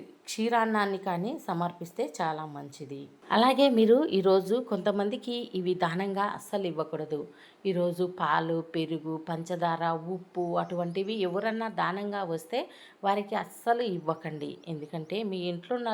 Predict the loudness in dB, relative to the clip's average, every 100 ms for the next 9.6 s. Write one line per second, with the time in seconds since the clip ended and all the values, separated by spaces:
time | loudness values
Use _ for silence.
0 | -2 -4 -4 -6 -4 -4 -4 -6 -10 -20
1 | -8 0 2 2 0 -2 -2 -2 -2 -2
2 | -2 -4 -4 -6 -8 -16 -20 _ _ _
3 | _ -6 -6 0 2 2 0 -2 2 2
4 | 0 -2 -4 -6 -6 -4 -2 0 0 0
5 | 0 -2 -4 -4 -4 -2 -4 -2 -4 -4
6 | -6 -6 -6 -6 -8 -8 -6 -6 -8 -12
7 | -20 -4 -2 -2 -4 -6 -8 -8 -8 -8
8 | -6 -2 0 0 0 -4 -6 -10 -8 -6
9 | -6 -6 -10 -12 -12